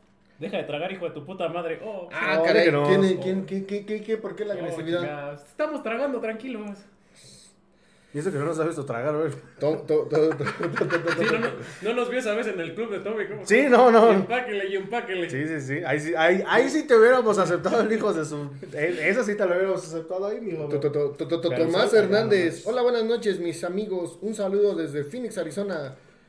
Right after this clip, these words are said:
Speaker 2: ¿Qué hay de la salida de... qué? Chávez, del podero-, de los poderosos Tuzos.
Speaker 3: Hmm.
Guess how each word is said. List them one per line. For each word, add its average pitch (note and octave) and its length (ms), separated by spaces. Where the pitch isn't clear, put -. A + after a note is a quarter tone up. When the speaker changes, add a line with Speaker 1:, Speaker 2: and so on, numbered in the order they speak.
Speaker 2:
¿Qué G3 80
hay G#3+ 120
de G#3+ 120
la - 100
salida F#3+ 300
de... D#3+ 220
qué? A#3+ 220
Chávez, E3 540
del C3+ 180
podero-, C3+ 320
de C#3 160
los C3+ 120
poderosos D#3 440
Tuzos. D3+ 320
Speaker 3:
Hmm. A#2 360